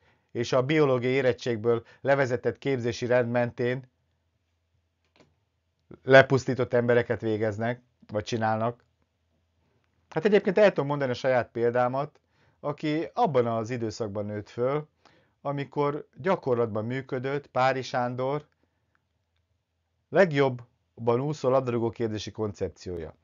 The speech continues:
Heti három edzésem volt a Rudasfürdőben,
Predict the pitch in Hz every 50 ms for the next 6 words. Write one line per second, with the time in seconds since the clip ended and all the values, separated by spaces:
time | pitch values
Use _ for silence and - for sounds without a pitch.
0 | _ _ _ _ - - 254 240 - 151 143 151 156 151 143 131 123 120 123 120
1 | 113 120 113 - - 110 107 107 104 101 - 104 95 101 101 107 104 - - -
2 | 110 107 104 104 104 113 113 117 127 135 160 185 190